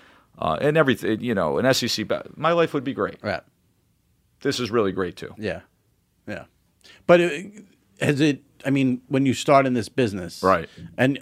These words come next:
Speaker 2: you
Speaker 1: Forget
Speaker 2: start
Speaker 1: starting this business. When I was a little kid growing
Speaker 2: Right.
Speaker 1: up in Schenectady, New
Speaker 2: But
Speaker 1: York.
Speaker 2: when you know you're doing football and you, you know, you
Speaker 1: Right.
Speaker 2: start out and it's, is, is it always, it's,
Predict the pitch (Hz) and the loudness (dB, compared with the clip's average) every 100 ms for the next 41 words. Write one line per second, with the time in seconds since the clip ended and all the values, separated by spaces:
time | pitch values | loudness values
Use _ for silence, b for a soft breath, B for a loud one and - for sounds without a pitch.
0 | - 165 165 185 151 143 117 95 104 87 | -8 -2 2 6 8 8 6 0 -4 -4
1 | 95 120 127 117 139 139 - 156 82 90 | 0 2 4 4 4 2 4 4 2 2
2 | 110 113 - - - 87 - 120 117 120 | 4 6 4 2 -6 -6 -2 0 0 -2
3 | 110 110 185 196 196 185 180 170 156 165 | 2 4 6 6 4 4 4 2 2 0
4 | 127 - 165 - 95 82 92 104 110 151 | -2 -2 0 2 0 -2 -8 -8 -6 -2
5 | 131 120 - 147 127 131 131 123 113 - | 2 2 4 4 4 6 6 2 -2 -2
6 | 143 113 113 123 110 127 123 123 120 120 | -2 -2 -2 -2 0 4 4 2 0 -6